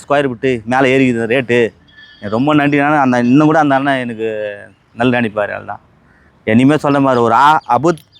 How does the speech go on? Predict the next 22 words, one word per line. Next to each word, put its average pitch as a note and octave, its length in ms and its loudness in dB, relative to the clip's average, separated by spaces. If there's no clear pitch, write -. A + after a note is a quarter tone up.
ஆபத்து C#3 460 0
அர்ஜென்ட்டுக்கு B2+ 400 -4
உதவுது B2 180 -2
தான் B2+ 200 -2
வண்டிங்கெல்லாம் B2 420 0
எல்லாருமே. A#2 380 -2
அதாவது, B2 300 0
நகையை B2+ 320 2
கொஞ்சம் B2 200 0
சேர்த்து B2+ 320 0
வச்சுங்க, A#2+ 480 -2
வீடு D3 320 2
கொஞ்சம் A#2+ 260 0
சேர்த்து C3 300 -2
வச்சுங்க, A#2+ 440 -2
நிலங்கள்லாம் C#3+ 600 2
சேர்த்து C3+ 280 0
வச்சுங்க, B2 240 -4
அந்த B2 140 -2
வண்டி D#3 260 2
மாதிரி D3+ 200 2
வச்சுங்க. B2+ 320 -2